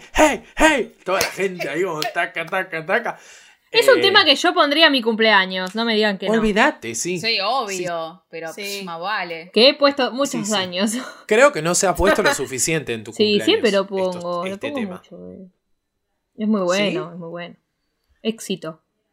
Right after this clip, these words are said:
Speaker 2: O sea, vos
Speaker 1: Es
Speaker 2: sentís que
Speaker 1: muy,
Speaker 2: la película
Speaker 1: muy
Speaker 2: la
Speaker 1: bueno,
Speaker 2: viste
Speaker 1: sí, la verdad que
Speaker 2: quinientas millones
Speaker 1: sí.
Speaker 2: de veces y en realidad viste esa escena.
Speaker 3: Yo no.
Speaker 1: Sí, yo creo que sí.
Speaker 2: Yo la, la película la vi varias
Speaker 1: Sí, sí,
Speaker 2: veces,
Speaker 1: sí.
Speaker 2: pero más la escena esta, demasiadas. ¿Ustedes la habían visto?
Speaker 3: Yo no recuerdo.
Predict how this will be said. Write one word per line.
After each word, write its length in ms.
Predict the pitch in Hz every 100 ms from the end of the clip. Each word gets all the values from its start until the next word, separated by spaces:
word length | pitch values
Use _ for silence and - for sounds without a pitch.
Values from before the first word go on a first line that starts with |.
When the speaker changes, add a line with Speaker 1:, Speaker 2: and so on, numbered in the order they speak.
| _
Speaker 2:
O 20 |
sea, 100 | 220
vos 100 | 262
Speaker 1:
Es 40 | 359
Speaker 2:
sentís 240 | 311 311
que 80 | 320
Speaker 1:
muy, 80 | 247
Speaker 2:
la 40 |
película 260 | 220 269 254
Speaker 1:
muy 60 | 220
Speaker 2:
la 40 |
Speaker 1:
bueno, 120 | 247
Speaker 2:
viste 140 | 262 -
Speaker 1:
sí, 80 |
la 120 | 247 285
verdad 60 |
que 40 | 302
Speaker 2:
quinientas 180 | 240 226
millones 120 | 262
Speaker 1:
sí. 40 | 247 285
Speaker 2:
de 40 |
veces 100 | 247
y 40 | 220
en 40 |
realidad 220 | 202 233
viste 180 | 254 233
esa 100 | 226
escena. 400 | 175 185 156 185 _ _ _ _ _ _ _ _ _ _ _ _ _
Speaker 3:
Yo 120 | 180 165
no. 260 | 156 156 _ _ _ _ _ - - _ -
Speaker 1:
Sí, 340 | - 156 139
yo 180 | - 170
creo 200 | 180 170
que 120 | 143
sí. 120 | 139
Speaker 2:
Yo 80 | -
la, 160 | 330 -
la 160 | 208 196
película 240 | 262 294
la 80 | 208
vi 140 | 240
varias 280 | 202 180 175
Speaker 1:
Sí, 60 | 175
sí, 60 | 180
Speaker 2:
veces, 120 | -
Speaker 1:
sí. 60 | 202
Speaker 2:
pero 640 | 175 170 170 175 175 _ _
más 340 | 196 220 240
la 80 | 190
escena 320 | 185 196 190 190
esta, 240 | - 151
demasiadas. 680 | 165 165 190 165 123 - _ _ _ _ _ _ _ _ _ _ _ _ _ _ _ _ _ _
¿Ustedes 240 | 214 381 415
la 60 |
habían 180 | 208 208
visto? 360 | 202 220 262 143
Speaker 3:
Yo 100 | 262
no 120 | 254
recuerdo. 720 | 226 202 196 190 170 156 156